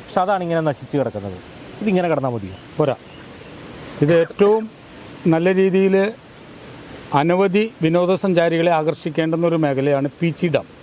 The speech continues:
Speaker 2: പേര് കേട്ട ഒരു ഡാമാണ് പീച്ചി ഡാം. നമുക്കറിയാം, ഞാൻ ഈ പീച്ചി ഡാമിൻ്റെ പരിസരത്ത് തന്നെ ഞാൻ ജനിച്ചു വളർന്നൊരു വ്യക്തി കൂടിയാണ്. ഈ വാർഡിൻ്റെ മെമ്പർ കൂടിയാണ്. ഈ കഴിഞ്ഞ ഒമ്പത് വർഷക്കാലമായിട്ട്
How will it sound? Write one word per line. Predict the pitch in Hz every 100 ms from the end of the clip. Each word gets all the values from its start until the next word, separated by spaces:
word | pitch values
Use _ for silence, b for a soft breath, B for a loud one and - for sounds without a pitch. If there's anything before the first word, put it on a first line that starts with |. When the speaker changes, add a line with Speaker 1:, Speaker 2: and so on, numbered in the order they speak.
| - - - -
Speaker 2:
പേര് | 170 202 226
കേട്ട | 220 - 202
ഒരു | 196 170
ഡാമാണ് | 160 151 156 135
പീച്ചി | 113 107
ഡാം. | 95 - - - - - - - - -
നമുക്കറിയാം, | 170 196 196 180
ഞാൻ | 185 202
ഈ | 208 208 240 - - -
പീച്ചി | 170 202 202
ഡാമിൻ്റെ | 175 175 175 165 180 233 - - - -
പരിസരത്ത് | 156 - 160 165 196
തന്നെ | 160 120 - - - - - - - 147
ഞാൻ | 156 151
ജനിച്ചു | 151 185
വളർന്നൊരു | 165 156 160 156
വ്യക്തി | 143 - 131
കൂടിയാണ്. | 135 120 85 - - - - - - -
ഈ | 180 190
വാർഡിൻ്റെ | 165 170 190 196
മെമ്പർ | 160 165 196
കൂടിയാണ്. | 196 139 98 - - - - - - - - - - - - 170
ഈ | 208 226 226 -
കഴിഞ്ഞ | 185 196 202 208 208 - - 180
ഒമ്പത് | 175 185 202 196
വർഷക്കാലമായിട്ട് | 151 185 160 175 175 170 156 139